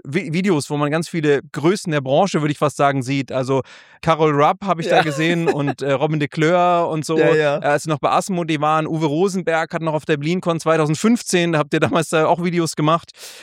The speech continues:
Speaker 1: Da hat er noch Nussfjord vorgestellt oder auch ein Fest für Odin.
Speaker 2: Ja.
Speaker 1: Und Matthias Notch, der auch schon irgendwie gefühlt seit immer in der Branche ist, stellt dafür Frosted Games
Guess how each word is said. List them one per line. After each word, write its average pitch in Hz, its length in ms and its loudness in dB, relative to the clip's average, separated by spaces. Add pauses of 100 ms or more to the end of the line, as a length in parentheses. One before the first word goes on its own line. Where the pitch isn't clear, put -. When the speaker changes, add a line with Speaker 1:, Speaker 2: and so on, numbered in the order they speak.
Speaker 1:
Da 143 100 0
hat 151 120 0
er 151 100 0
noch 147 180 0
Nussfjord 180 440 0
vorgestellt 165 460 -2
oder 151 140 0
auch 131 60 0
ein 156 120 0
Fest - 260 -4
für 175 140 -2
Odin. 196 540 2
Speaker 2:
Ja. 135 140 4 (200)
Speaker 1:
Und 170 240 0
Matthias 165 420 -2
Notch, 170 300 0
der 156 180 2
auch 165 140 0
schon 151 320 -4
irgendwie 147 220 -4
gefühlt 170 240 -6
seit - 180 -2
immer 202 220 2
in 156 160 0
der 175 100 4
Branche 170 340 -2
ist, 165 280 -6 (260)
stellt 170 240 2
dafür 160 240 0
Frosted 170 460 0
Games 180 440 -2